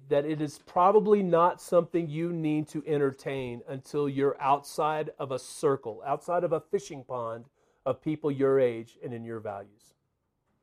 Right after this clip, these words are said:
While you're in a fishing pond of college, there really, you really don't need to go toward that because it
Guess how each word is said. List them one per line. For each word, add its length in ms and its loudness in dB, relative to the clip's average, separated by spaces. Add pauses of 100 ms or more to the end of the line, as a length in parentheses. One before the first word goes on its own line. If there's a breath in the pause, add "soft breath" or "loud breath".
(340)
While 220 6
you're 180 2
in 440 2
a 40 -4
fishing 360 -6
pond 300 -4
of 120 -8
college, 560 -2 (920)
there 120 0
really, 480 0
you 140 -4
really 280 0
don't 240 0
need 180 -12
to 80 -14
go 260 -2
toward 400 -12
that 240 -10
because 300 -8
it 100 -8